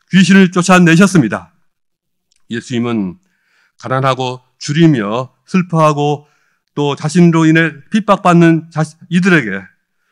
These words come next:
축복을 선포하셨습니다. 예수님은 병든 자, 약한 자, 소외된 자들을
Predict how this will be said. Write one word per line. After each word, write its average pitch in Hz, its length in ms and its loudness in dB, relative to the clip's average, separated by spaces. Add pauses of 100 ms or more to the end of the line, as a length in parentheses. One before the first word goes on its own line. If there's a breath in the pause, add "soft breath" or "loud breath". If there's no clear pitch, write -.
(140)
축복을 208 600 -2 (160)
선포하셨습니다. 147 1300 -4 (1600 soft breath)
예수님은 117 520 -6 (200 soft breath)
병든 127 440 -4
자, 120 400 0 (260 soft breath)
약한 160 380 2
자, 95 280 -8 (300)
소외된 175 460 2
자들을 151 640 0